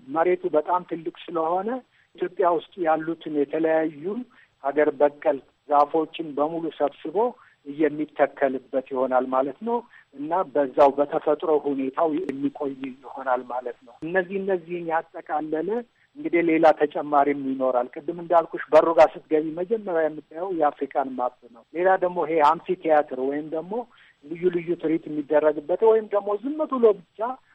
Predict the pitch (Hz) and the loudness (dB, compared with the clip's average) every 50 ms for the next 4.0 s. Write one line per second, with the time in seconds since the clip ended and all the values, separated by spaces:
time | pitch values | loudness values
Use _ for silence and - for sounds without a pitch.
0 | _ _ - 247 269 - - 220 180 190 190 190 196 185 160 160 170 170 170 170 | _ _ -12 -12 -10 -2 0 0 2 2 4 4 2 2 2 -2 -8 -8 -4 -2
1 | 170 156 135 - 160 156 151 156 147 - 156 147 147 - 135 131 143 139 135 - | -2 -2 -2 -2 -2 0 0 -2 -4 -2 -2 -4 -4 -2 0 0 0 0 2 0
2 | 139 135 - - _ _ _ _ _ _ 147 147 139 143 143 139 131 131 123 117 | 0 0 -2 -4 _ _ _ _ _ _ -10 -8 -6 -2 2 2 4 4 4 2
3 | 131 139 139 - _ 175 202 196 190 - 233 226 220 226 220 202 220 214 208 208 | 0 -2 -6 -2 _ 2 2 2 4 4 4 6 6 6 6 4 4 0 0 0